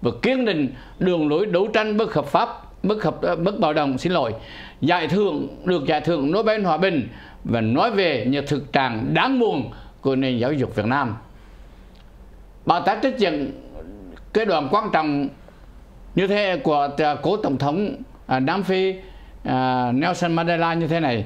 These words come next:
"Để phá hủy bất kỳ quốc gia nào,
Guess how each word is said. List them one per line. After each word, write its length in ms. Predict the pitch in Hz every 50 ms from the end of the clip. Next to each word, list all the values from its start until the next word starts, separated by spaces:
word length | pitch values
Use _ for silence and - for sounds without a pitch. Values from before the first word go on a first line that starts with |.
| - - - - - - -
"Để 280 | 196 202 196 185 170 156
phá 300 | - - 202 233 277 285
hủy 380 | 254 240 220 196 160 135 104 - - - - - - - -
bất 300 | - 254 285 277 277 -
kỳ 240 | - 208 196 185 165 -
quốc 120 | 262 277 233
gia 180 | 202 269 247 240
nào, 340 | 214 202 175 156 127 107